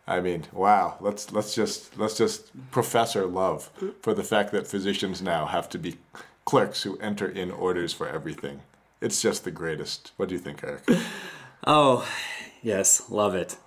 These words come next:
Speaker 2: Although it's interesting, this is how I learned how to prescribe so many different medications. <laughs> You know, it just clicked off the box and it became part of my practice,
Speaker 1: Yeah.
Speaker 2: you know? Uh, but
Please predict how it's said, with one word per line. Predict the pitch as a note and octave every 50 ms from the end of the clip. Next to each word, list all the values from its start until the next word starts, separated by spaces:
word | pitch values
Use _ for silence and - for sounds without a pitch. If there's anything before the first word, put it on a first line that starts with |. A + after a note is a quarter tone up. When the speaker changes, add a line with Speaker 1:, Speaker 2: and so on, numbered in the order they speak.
| _ _ -
Speaker 2:
Although | - E3+ G3 A3+ G#3
it's | A3 A3 A3
interesting, | B3 B3+ A3+ G3 - D#3 C#3
this | C#3 G3+ G#3
is | A#3 A3+ -
how | F#3 D3 E3
I | D#3
learned | C#3 A#2+ A#2+ B2 C3+ D3 C#3 B2 G#2+ G2 - - - _ _ _
how | _ -
to | C3+ C3
prescribe | C3+ B2+ B2+ - B2+ B2 A#2+
so | - B2+
many | B2+ B2+ A#2+
different | B2 - B2 G#2
medications. | A2+ A2 G#2+ - - G#2+ A#2 B2 - - - - - - - - - - - -
<laughs> | - -
You | - - A2
know, | G2+ G#2 A#2
it | - - G2+
just | A#2 B2 B2+ - -
clicked | - - B2+ A#2+ - -
off | A#2+ A2+
the | - A2
box | - B2 A#2+ A#2 - - - -
and | A2 G2+ G2+
it | G#2
became | G2+ G#2 - - G#2+ A2 A2+
part | - F#2+ F#2+
of | G2 G#2+
my | A2
practice, | G#2+ - G#2 G2 A2 B2 - - - - - - - - - - - -
Speaker 1:
Yeah. | G2 F#2 F#2
Speaker 2:
you | - F#2+
know? | F#2+ G2 A2+ A2+ - - - - - - - -
Uh, | G2+ F#2+ F#2+ F#2+ F#2
but | - B2 C3+ C3+ C3+ C3+ - - -